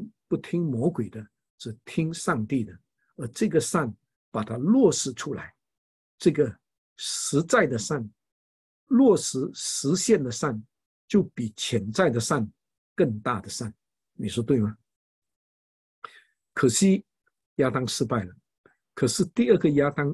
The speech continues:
耶稣基督成功了，他战胜了魔鬼的引诱试探，就说明了耶稣基督的血是无瑕无疵的血，这说明了耶稣基督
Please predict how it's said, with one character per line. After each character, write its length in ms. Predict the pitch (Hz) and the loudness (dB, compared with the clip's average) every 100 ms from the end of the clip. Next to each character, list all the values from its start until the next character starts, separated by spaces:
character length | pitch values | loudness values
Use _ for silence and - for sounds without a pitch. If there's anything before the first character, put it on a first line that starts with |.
| - | 0
耶 160 | 160 | 0
稣 200 | 151 160 | 2 -2
基 160 | - 147 | -4 -4
督 160 | 131 131 | -4 -6
成 320 | - 92 123 | -8 -8 -2
功 200 | 147 147 | 0 0
了， 160 | 135 - _ _ _ _ _ _ _ _ _ _ | -2 -8 _ _ _ _ _ _ _ _ _ _
他 120 | - 110 - | -6 -6 -2
战 280 | 160 139 | 0 0
胜 320 | 113 - 131 113 | 0 0 0 0
了 220 | 92 - _ _ _ - | -4 -12 _ _ _ -12
魔 260 | 90 120 | -2 -2
鬼 160 | 143 104 | -2 -6
的 180 | 104 - _ | -6 -10 _
引 220 | 104 90 95 | -8 -6 -2
诱 200 | 127 107 | -4 -4
试 220 | - 131 | -4 -4
探， 240 | - 127 - _ _ _ _ _ _ _ _ _ _ | -4 -6 -8 _ _ _ _ _ _ _ _ _ _
就 220 | - 170 | -2 0
说 320 | 131 - 254 247 | 0 2 4 6
明 200 | 151 156 | 6 2
了 200 | 110 - - | -2 -6 0
耶 200 | 170 165 | 2 2
稣 180 | - | 0
基 220 | 175 160 143 | -4 -4 -4
督 120 | 151 | -6
的 120 | 113 | -6
血 360 | - - - - | -8 -4 -4 -6
是 180 | - - - | -10 -6 -6
无 240 | 110 135 170 | -4 -4 0
瑕 280 | 180 165 - | 2 0 0
无 200 | 120 143 | -4 -4
疵 240 | - 165 | -4 -2
的 100 | 143 | -2
血， 280 | 135 113 - _ _ _ _ _ | -2 -6 -10 _ _ _ _ _
这 140 | - | -2
说 340 | 131 - 226 233 | -2 2 4 4
明 160 | 165 | 4
了 160 | 175 - | 2 0
耶 180 | 214 151 | 2 2
稣 180 | 151 165 | 2 -2
基 180 | - 147 | -4 -6
督 320 | 135 139 175 | -2 -2 -2